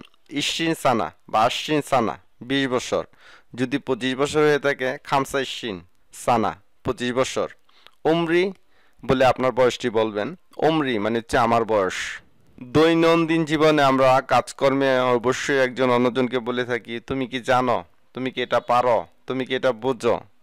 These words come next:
তো আরবিতে আমরা বলবো, "ইনতা আরফ" বা "ইনতা আরিফ"। তো বেশিরভাগই আরব কান্ট্রিতে বেশি শুদ্ধ না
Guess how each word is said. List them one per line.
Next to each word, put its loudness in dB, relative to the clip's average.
তো -2
আরবিতে -2
আমরা 2
বলবো, -2
"ইনতা -2
আরফ" 0
বা -12
"ইনতা 0
আরিফ"। 0
তো -2
বেশিরভাগই 2
আরব 4
কান্ট্রিতে -2
বেশি -4
শুদ্ধ -4
না 4